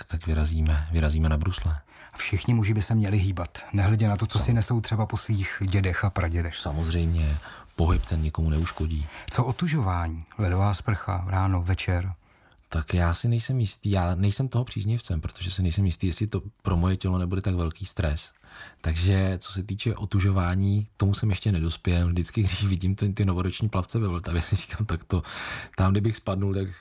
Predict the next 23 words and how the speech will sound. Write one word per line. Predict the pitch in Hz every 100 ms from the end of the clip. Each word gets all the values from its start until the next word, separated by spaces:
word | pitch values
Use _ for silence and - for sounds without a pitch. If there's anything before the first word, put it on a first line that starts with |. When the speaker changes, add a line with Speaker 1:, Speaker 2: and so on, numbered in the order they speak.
| 104
Speaker 1:
tak | 101 98
zmrznu | 92 95 87 104
hned." | 107 95 - - - - - - - -
A, | - 92 90 87
takže | - 82 80 90 101 101 101 - _ _ _ _ _ _ -
možná, | - 120 117 135 107
když | 104 101
to | 123
někomu | 117 131 117
vyhovuje, | 95 101 98 107 104
ať | 90 -
to, | 95
ať | 92 -
to |
dělá, | 98 85 82 80
ale | 90 87
plošně | 90 78 92
bych | 82 80
to, | -
plošně | 85 80 -
bych | 78 -
to |
nedoporučoval. | 82 71 76 80 - 78 73